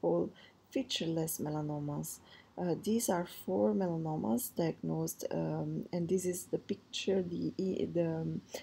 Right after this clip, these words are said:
dermoscopic feature of this melanoma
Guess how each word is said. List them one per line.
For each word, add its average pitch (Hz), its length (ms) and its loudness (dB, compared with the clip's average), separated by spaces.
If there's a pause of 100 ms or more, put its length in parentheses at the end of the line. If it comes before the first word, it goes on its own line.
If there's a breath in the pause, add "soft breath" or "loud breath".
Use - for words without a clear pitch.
(140 loud breath)
dermoscopic 202 540 2
feature 180 580 -2 (400 loud breath)
of 170 180 2 (120)
this 202 220 2
melanoma 170 640 2